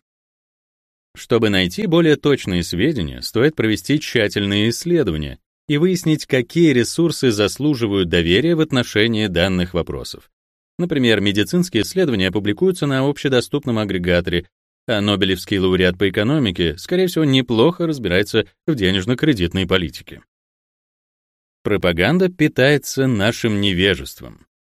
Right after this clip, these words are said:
Мы не в силах разобраться во всём, но мы способны задавать вопросы и быть любопытными. Может ли страна жить в полной изоляции от других и при этом процветать?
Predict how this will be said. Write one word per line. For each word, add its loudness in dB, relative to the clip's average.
Мы 0
не 2
в -6
силах 2
разобраться 0
во 2
всём, -2
но -2
мы 0
способны 0
задавать 2
вопросы 0
и 0
быть -2
любопытными. -2
Может 2
ли 2
страна 2
жить 0
в -20
полной 2
изоляции 2
от 0
других -2
и -2
при 0
этом 2
процветать? -4